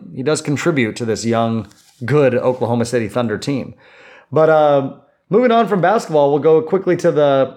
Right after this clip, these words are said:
M L B, where there was another, uh, pitcher that signed with another, uh, National League team. So, um, let's talk about that.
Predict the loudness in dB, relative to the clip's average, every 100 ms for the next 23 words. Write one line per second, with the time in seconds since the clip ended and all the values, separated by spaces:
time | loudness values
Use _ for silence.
0 | -4 0 2 2 2 0 2 2 2 2
1 | 0 2 4 2 0 -2 -2 0 -2 2
2 | 2 2 2 0 2 2 0 2 2 4
3 | 4 2 2 0 0 0 0 -2 -4 -2
4 | -2 -2 0 2 0 -2 -8 -12 -6 -6
5 | -2 -2 0 -2 -4 -10